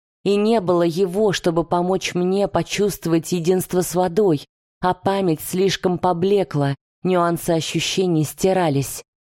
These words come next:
«Хален!» — хрипло позвала я.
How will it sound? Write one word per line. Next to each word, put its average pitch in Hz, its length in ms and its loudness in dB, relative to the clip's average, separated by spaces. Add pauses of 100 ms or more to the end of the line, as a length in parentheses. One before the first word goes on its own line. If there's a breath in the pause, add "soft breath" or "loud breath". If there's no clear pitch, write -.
(240)
«Хален!» — 185 840 0 (480)
хрипло 196 480 0
позвала 170 500 0
я. 156 400 -2